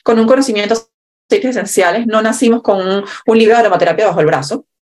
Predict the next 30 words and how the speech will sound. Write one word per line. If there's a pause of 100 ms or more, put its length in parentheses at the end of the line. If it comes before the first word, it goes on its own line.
(440)
pero
que
lo
hemos
ido
logrando
poco
a
poco
a
diferentes
escalas,
diferentes
tiempos, (380)
porque
sí
es
posible. (400)
Sí
es
posible,
siempre
y
cuando
sea
para
ti
y
lo
quieras,